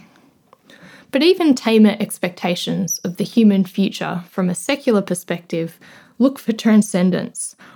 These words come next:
hope that humans will be smarter, stronger, live longer, et cetera.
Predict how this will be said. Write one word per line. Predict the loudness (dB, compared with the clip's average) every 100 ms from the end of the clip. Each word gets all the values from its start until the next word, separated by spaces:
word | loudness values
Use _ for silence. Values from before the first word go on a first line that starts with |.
| -2
hope | 2 2
that | 0
humans | 0 2 6 6 4
will | 2
be | 0
smarter, | -2 -2 0 2 0 -2 -8 -8
stronger, | -12 -4 0 2 0 -2 -8 -12 -2
live | 2 2 2
longer, | 0 0 -4 -10 -10
et | -8
cetera. | -8 -8 -10 -10 -10